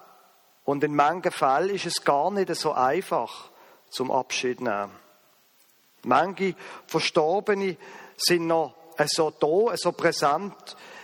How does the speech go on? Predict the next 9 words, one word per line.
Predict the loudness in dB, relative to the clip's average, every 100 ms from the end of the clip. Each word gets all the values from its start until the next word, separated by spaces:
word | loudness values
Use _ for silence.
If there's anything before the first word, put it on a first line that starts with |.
| -4
wie | -2 2
wenn | 0
es | 0
erst | -2 -2 -2 -2
gestern | -2 -2 -4 -4
gewesen | -6 -6 -4 -4 -4 -4
wäre. | -4 -6 -8 -12 -18 _ _ _ _ _ _ _ _ _ _ _ _ _ _ -8
Wir | -2 0 0
hängen | 0 0 -4